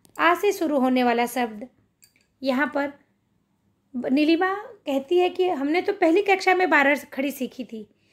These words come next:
तब रामदास जी कहते हैं कि शब्दकोश में शब्द देखने का, शब्द ढूंढने का एक नियम है। इसमें जिस तरह वर्णमाला और बारह खड़ी में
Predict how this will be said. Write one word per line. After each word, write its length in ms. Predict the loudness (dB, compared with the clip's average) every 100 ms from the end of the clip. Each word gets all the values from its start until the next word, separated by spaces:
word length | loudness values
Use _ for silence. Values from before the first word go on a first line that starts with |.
| _ _
तब 140 | -2 4
रामदास 400 | 4 4 0 0
जी 140 | -4
कहते 400 | -6 -8 -2 -2
हैं 200 | -2 -12 -20 _ _ _
कि 100 | -8
शब्दकोश 720 | -4 0 0 0 0 0 0
में 180 | -6 -8 -12 _ _ _
शब्द 360 | -2 -2 0
देखने 460 | 0 0 0 0 -2
का, 280 | 0 -2 -4
शब्द 300 | -4 -2 0
ढूंढने 460 | 0 0 0 -2
का 140 | 0 -2
एक 140 | 0
नियम 340 | -2 0 0
है। 180 | -4 -8 -14 _ _ _ -10
इसमें 460 | -4 -2 -2 -4 _ _ _ -2
जिस 240 | 0 0
तरह 260 | 0 2 0
वर्णमाला 600 | 4 2 2 -2 0 2
और 120 | 2
बारह 300 | 0 2 0
खड़ी 260 | -2 -4 -2
में 220 | -2